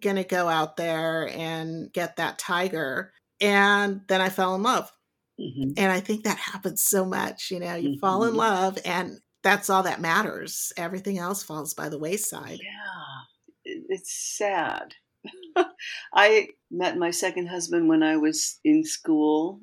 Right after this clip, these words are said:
Speaker 2: and I was about to graduate, and so I had a job lined up to teach English in Japan, and I was looking forward to that. I'd been studying Japanese for a year intensively, and it sounded like a good way to get started.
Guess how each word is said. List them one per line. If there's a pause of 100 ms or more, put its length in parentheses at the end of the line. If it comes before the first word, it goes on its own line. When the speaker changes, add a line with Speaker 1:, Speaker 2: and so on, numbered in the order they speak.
(120)
Speaker 2:
and
I
was
about
to
graduate,
and
so
I
had
a
job
lined
up
to
teach
English
in
Japan,
and
I
was
looking
forward
to
that.
I'd
been
studying
Japanese
for
a
year
intensively,
and (180)
it
sounded
like
a
good
way
to
get
started.